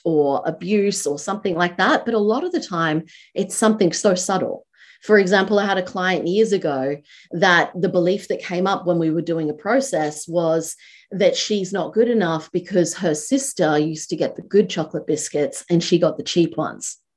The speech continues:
And so logically, as an adult, she knows, "Well, that doesn't mean I'm not good enough. Like, I don't even care about that."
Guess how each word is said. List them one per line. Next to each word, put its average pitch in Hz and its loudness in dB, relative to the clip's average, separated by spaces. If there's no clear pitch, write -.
And 214 8
so 226 10
logically, 214 6
as 185 4
an 190 6
adult, 202 8
she 254 4
knows, 214 8
"Well, 202 0
that 180 -4
doesn't 214 6
mean 165 4
I'm 160 6
not 147 2
good 147 0
enough. 175 2
Like, 202 4
I 208 2
don't 302 2
even 302 2
care 311 -4
about 160 -2
that." 123 -10